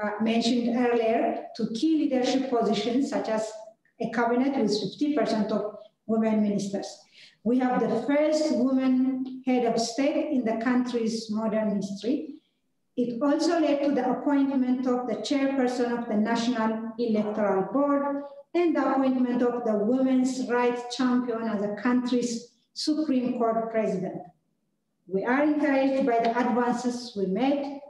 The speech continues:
while we still have a long way to go. The system of federal governance in Ethiopia, like in any other federations, has both adverse and positive implications for promoting gender equality.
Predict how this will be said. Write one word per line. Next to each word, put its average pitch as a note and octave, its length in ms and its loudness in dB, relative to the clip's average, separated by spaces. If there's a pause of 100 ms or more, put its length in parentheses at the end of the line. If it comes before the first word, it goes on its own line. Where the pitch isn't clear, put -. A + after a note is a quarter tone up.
while A#3+ 440 2
we G#3 60 2
still B3+ 520 -2
have G#3 320 0 (100)
a - 20 -2
long G#3+ 240 0
way F#3+ 180 0
to G3 140 -6
go. - 300 -10 (760)
The A3+ 100 0
system E4+ 420 2
of E4+ 180 2
federal D4 400 2
governance C#4 460 2
in B3+ 100 2
Ethiopia, B3+ 580 0
like G#3 440 0
in A3+ 260 -2
any D4+ 300 2
other B3 320 2
federations, A#3 520 2
has G3 180 -2 (100)
both C4+ 260 2
adverse A#3+ 460 0
and A3 240 0
positive B3+ 360 0
implications C4 960 0 (300)
for A3 220 0
promoting B3 580 2
gender A#3+ 340 2
equality. G#3+ 540 0